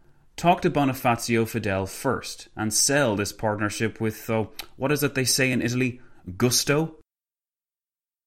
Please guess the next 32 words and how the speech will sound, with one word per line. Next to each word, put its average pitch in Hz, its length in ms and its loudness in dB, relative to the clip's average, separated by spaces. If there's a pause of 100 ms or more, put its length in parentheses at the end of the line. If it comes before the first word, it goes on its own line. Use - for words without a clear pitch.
"I 113 80 -2
will 123 60 2
give 147 140 0
it 165 40 4
my 147 140 4
best 135 260 0
attempt, 135 500 -2
sirs," 113 560 -2 (380)
Rosnack 87 460 -4
said. 85 320 -6 (680)
"Excellent," 107 720 2 (140)
Horton 85 360 -6
replied. 85 460 -8 (240)
"Such 175 300 -2
a 165 40 -2
combination 107 720 2
will 139 80 2
be 127 140 -2
considerable 110 580 0
indeed. 110 600 -2 (200)
We 143 120 2
must 156 520 0
protect 92 480 -4
all 117 160 -2
of 117 120 -4
Germany's 107 420 0
flanks 107 400 -2
now 113 300 2
while 110 260 2
we 117 100 0
still 117 320 -2
can." 117 460 -4